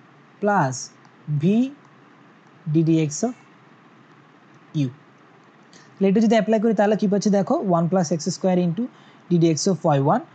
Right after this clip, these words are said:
plus y one is into D D X of one plus x square is equal to zero। zero কেন? কারণ হচ্ছে কি ওয়ান হচ্ছে constant, কনস্ট্যান্টকে যদি differentiate করি জিরো আসে। তাহলে এখন এই লাইনটা কিন্তু আমাদের কিন্তু অনেকটা আমরা যে সলভের কাছাকাছি চলে এসেছি। দেখো ওয়াই ওয়ানকে differentiate করলে কী আসে? ওয়াই টু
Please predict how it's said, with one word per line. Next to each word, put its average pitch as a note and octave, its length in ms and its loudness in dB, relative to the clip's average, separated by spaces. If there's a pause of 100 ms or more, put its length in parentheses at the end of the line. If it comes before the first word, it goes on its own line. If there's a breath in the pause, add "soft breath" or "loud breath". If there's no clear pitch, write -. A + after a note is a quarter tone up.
(120)
plus F3+ 160 -2 (280)
y D3+ 40 2 (120)
one G3 160 0
is F3+ 80 0 (220)
into E3 200 2 (140)
D - 20 -2 (100)
D - 20 4 (120)
X - 20 -6 (140)
of - 40 -8 (160)
one D3+ 120 0
plus D3 160 2 (100)
x - 40 -6 (160)
square G3+ 240 0
is E3+ 80 2
equal E3 200 0
to D#3+ 100 0
zero। C3+ 220 -2
zero F#3 200 2
কেন? A3+ 100 0 (100)
কারণ G3 180 2
হচ্ছে F3+ 220 -4
কি E3 120 -2
ওয়ান D#3+ 180 2
হচ্ছে E3+ 240 -4
constant, B3+ 340 -4 (320 loud breath)
কনস্ট্যান্টকে G3 440 -2
যদি G#3+ 180 0
differentiate F#3+ 440 -2
করি C4+ 120 0 (320)
জিরো D3+ 160 2 (100)
আসে। - 160 -10 (680 loud breath)
তাহলে A#3 220 4
এখন B3+ 120 -2 (100)
এই A#3 100 2
লাইনটা B3 320 2
কিন্তু A#3 200 2
আমাদের A3 240 0
কিন্তু A3+ 220 0
অনেকটা G#3+ 320 -2 (100)
আমরা G3 200 0
যে G3+ 60 0 (160)
সলভের E3+ 320 0
কাছাকাছি F#3 440 0
চলে D#3+ 220 2
এসেছি। D3 240 -2 (400 loud breath)
দেখো G3 220 2
ওয়াই F3+ 160 4
ওয়ানকে G3 260 0
differentiate G3+ 340 0
করলে A3 180 2
কী A3 120 2
আসে? D3+ 160 0
ওয়াই C#3+ 200 2
টু E3+ 60 2